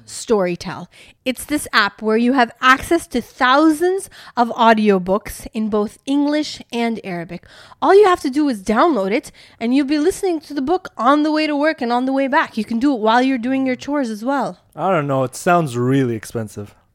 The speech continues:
Speaker 1: Well, what would you say if I told you it's for only ten dollars a month?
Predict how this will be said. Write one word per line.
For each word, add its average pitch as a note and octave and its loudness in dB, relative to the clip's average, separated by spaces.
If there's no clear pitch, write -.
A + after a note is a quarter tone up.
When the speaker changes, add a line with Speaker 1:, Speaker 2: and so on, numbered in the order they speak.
Speaker 1:
Well, C4+ -2
what D4+ 0
would C#4 0
you D#4 0
say A#3+ 4
if A#3 0
I A#3+ 0
told C4+ -6
you C4+ -4
it's G#4+ 2
for A3+ -4
only B3+ 0
ten F#4+ 2
dollars D#4 6
a D#4+ -2
month? D4 -6